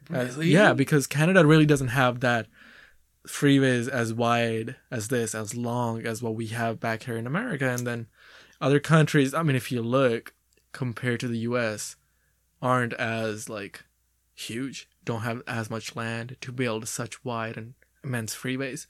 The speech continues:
Speaker 2: I mean, it's nice on its own, but I wouldn't say it's a plus having big freeways.
Speaker 1: Oh,
Speaker 2: I
Speaker 1: I'm
Speaker 2: mean
Speaker 1: not, oh, I'm not definitely saying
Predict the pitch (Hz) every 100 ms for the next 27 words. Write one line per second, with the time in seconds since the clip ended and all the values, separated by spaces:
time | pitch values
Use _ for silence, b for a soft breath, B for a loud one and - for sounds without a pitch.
0 | B 185 190 185 185 175 151 156 196 175
1 | 175 160 151 151 147 156 147 143 135 147
2 | 160 147 143 135 131 123 131 - 139 -
3 | 127 123 - 131 127 113 117 - 135 113
4 | 110 113 113 104 - - - 160 190 -
5 | 175 208 170 180 139 147 170 139 127 -
6 | 135 147 131 131 113